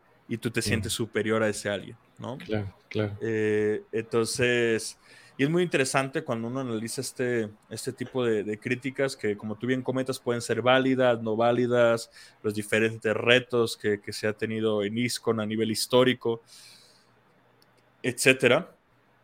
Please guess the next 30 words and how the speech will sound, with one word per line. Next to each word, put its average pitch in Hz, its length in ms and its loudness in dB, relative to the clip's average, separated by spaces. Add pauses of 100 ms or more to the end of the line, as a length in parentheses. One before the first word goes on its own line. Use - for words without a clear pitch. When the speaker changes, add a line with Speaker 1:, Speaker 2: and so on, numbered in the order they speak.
(300)
Speaker 1:
O 113 60 -10
sea, 131 140 4
a - 20 -4
fin 131 180 2
de 135 120 4
cuentas, 131 280 0
aquí 123 180 -2
la 139 160 6
cuestión 127 440 2
es, 131 360 0 (500)
eh, 110 480 2
realmente, 127 1300 4
eh, 120 320 -2 (140)
tú 147 140 4
en 156 160 0
tu 127 200 -8
práctica, 147 560 2
en 143 140 -4
tu 117 140 -8
proceso 110 460 -6
espiritual, 117 760 -2 (320)
Speaker 2:
Ujú. 90 260 -8
Speaker 1:
eh, 110 320 0
eso 131 300 6
de 120 140 4
qué 127 100 2
manera 123 360 2
te - 80 -4
está 120 200 0
sumando 120 580 -2